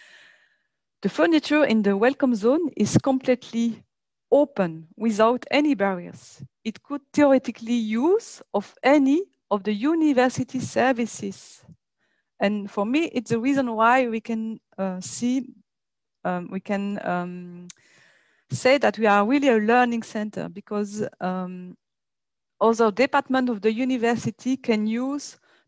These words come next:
the space, uh, of the, all the space of the learning center. Um,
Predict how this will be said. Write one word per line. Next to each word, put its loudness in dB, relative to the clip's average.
the -8
space, 0
uh, -2
of 0
the, 0
all 2
the -2
space -2
of -6
the -4
learning -2
center. -10
Um, -6